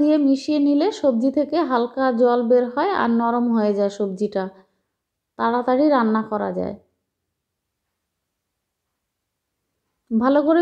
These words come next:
মিশিয়ে নেওয়া হয়ে গেছে, এখন আমি লঙ্কার গুঁড়ো দিয়ে দিলাম, ধনে গুঁড়ো দিলাম, হাফ চামচ করে দিচ্ছি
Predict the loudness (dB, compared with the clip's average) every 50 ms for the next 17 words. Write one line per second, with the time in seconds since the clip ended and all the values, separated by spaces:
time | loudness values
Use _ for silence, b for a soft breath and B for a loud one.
0 | 4 4 2 2 2 0 0 2 2 2 2 2 2 2 2 2 2 2 2 2
1 | 0 0 0 0 0 0 0 0 0 -2 0 2 2 2 2 0 -2 -4 -6 -16
2 | -20 _ _ _ _ _ _ _ _ _ _ _ _ _ _ _ -6 -2 2 2
3 | 2 2 2 0 0 0 2 2 2 2 2 2 2 2 2 2 2 2 2 2
4 | 2 2 0 0 -2 -6 -12 -20 _ _ _ _ _ _ _ _ _ _ _ _
5 | _ _ _ _ _ _ _ _ _ _ _ _ _ _ _ _ _ _ _ _
6 | _ _ _ _ _ _ _ _ _ _ _ _ _ _ _ _ _ _ _ _
7 | _ _ _ _ _ _ _ _ -2 2 4 4 4 4 4 2 2 2 2 2
8 | 2 4 2 2 2 2 0 0 -2 -6 -16 -20 _ _ _ _ _ _ _ -4
9 | -4 -4 -4 -4 -4 -2 0 0 2 0 -2 -2 -6 -2 0 0 2 2 2 2
10 | 0 0 0 -4 0